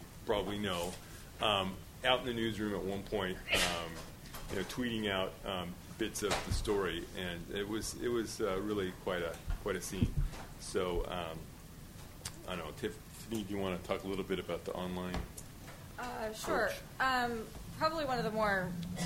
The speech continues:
Speaker 2: interesting and applicable things that we did was in terms of, um, you know, online we have all these tools, and a lot of times <laughs> we have all this cool stuff, and we, we're kind of looking for a way to apply them. And so when we got in the middle of this manhunt,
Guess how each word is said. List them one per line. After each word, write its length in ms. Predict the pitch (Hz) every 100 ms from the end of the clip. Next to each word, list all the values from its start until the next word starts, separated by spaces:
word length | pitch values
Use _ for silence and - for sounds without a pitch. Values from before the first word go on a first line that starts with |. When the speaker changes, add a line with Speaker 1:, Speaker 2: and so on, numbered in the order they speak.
| - -
Speaker 2:
interesting 380 | 226 226 - 226
and 80 | -
applicable 460 | 196 202 - 220 196
things 220 | 208 185
that 120 | 190
we 100 | 202
did 260 | 202 196 180
was 180 | 185
in 80 | 190
terms 360 | 185 226 214 185
of, 180 | 185 -
um, 280 | 190 180 170 - - - - - - - - - - - - -
you 80 | 254
know, 160 | 262 254
online 420 | 262 277 254 240
we 80 | 302
have 140 | 254
all 140 | 247 254
these 180 | 247
tools, 460 | - 240 214 208 208
and 120 | 220
a 40 | 208
lot 200 | 220 220
of 60 |
times 600 | 233 214 208 185 - - 220 -
<laughs> 180 | - 240
we 140 | 240
have 120 | 240
all 100 | 277
this 140 | 285 247
cool 180 | - 226
stuff, 400 | - 254 247 233
and 160 | 202
we, 560 | 196 190 185 185 180 165
we're 100 | 190
kind 180 | 196 233
of 60 | 208
looking 260 | 226 240
for 140 | 214 202
a 40 |
way 120 | 196
to 100 | 196
apply 420 | 170 - 208 196 190
them. 200 | 185 175
And 120 | 180
so 160 | - 185
when 140 | 185
we 80 | 190
got 340 | 208 214 -
in 100 | 190
the 60 | 185
middle 240 | 190 190
of 60 | 175
this 320 | 175 - - - - - - -
manhunt, 640 | 190 190 196 208 170 139